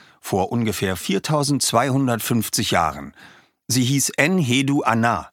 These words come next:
Zweiundvierzig Gedichte von ihr hat man entdeckt. Damals war Enhedu Anna eine berühmte Frau.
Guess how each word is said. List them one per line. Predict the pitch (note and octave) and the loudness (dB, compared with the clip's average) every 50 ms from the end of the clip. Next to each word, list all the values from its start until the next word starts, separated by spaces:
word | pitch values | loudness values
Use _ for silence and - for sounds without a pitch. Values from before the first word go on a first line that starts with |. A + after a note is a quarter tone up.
| _ _ _ _ _ _ _ _ _ _ _ - | _ _ _ _ _ _ _ _ _ _ _ -6
Zweiundvierzig | - - F3 F3+ G3 G3 F#3 F3 D#3 - D3+ C#3+ C#3+ C3 - - B2+ - | 0 0 2 2 2 2 0 0 0 0 0 0 0 0 -2 -2 -2 -2
Gedichte | - C3+ G#2+ A2 G#2+ F#2 - - F#2 | -2 -2 0 0 0 0 -2 -4 -4
von | E2 - E2 D#2+ | -4 -4 -4 -4
ihr | F#2 - E2+ D2+ C2+ - | -4 -4 -4 -2 -2 -2
hat | F2 D#2+ - | -4 -4 -4
man | D#2 D#2 D#2+ | -6 -6 -4
entdeckt. | D#2+ - - - C#2 - - - - - _ _ _ _ _ _ _ _ _ _ - - - - - - | -6 -6 -6 -8 -8 -8 -10 -12 -12 -12 _ _ _ _ _ _ _ _ _ _ -18 -16 -14 -14 -8 0
Damals | - G#2 G2 F#2 F#2 F2+ F2+ F#2+ - - | 2 2 2 4 2 0 0 0 0 0
war | A#2 G#2 G#2 - | 0 0 0 0
Enhedu | G2+ G2+ G#2 G2+ F#2 G#2+ G2+ G#2+ A2 G#2+ | -2 -2 -2 -2 -2 -2 -2 0 0 0
Anna | G#2 F2+ F2+ F2+ G2 G#2+ A2 A#2 | 0 0 0 0 0 0 0 0
eine | A2+ G2 G#2 G2 | -2 -2 -2 -2
berühmte | F#2+ G2+ F#2 G#2 G#2+ G2 F#2 - B2 | -2 -2 0 0 0 -2 0 -2 -4
Frau. | G#2+ - - D#3+ E3 E3 A#2 E2+ D#2+ | -4 0 0 0 2 2 0 -2 -4